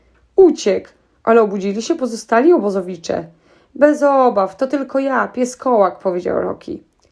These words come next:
"Hej, chyba śniło ci się coś ciekawego", zaśmiał się Ryder.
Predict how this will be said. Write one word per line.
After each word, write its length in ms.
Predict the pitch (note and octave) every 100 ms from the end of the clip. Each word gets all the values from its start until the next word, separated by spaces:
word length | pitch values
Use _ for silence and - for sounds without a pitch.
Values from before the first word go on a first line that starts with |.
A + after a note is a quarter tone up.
| _ _
"Hej, 400 | - D4 C4+ B3
chyba 260 | B3 A3+ A3+
śniło 360 | C#4 D#4+ C4
ci 160 | B3 B3
się 120 | C4
coś 200 | C#4+ D4
ciekawego", 600 | - - A3 B3 D#4 A#3+
zaśmiał 380 | G3+ G3 - F#3+
się 240 | F#3+ G3
Ryder. 420 | F#3 F3+ - -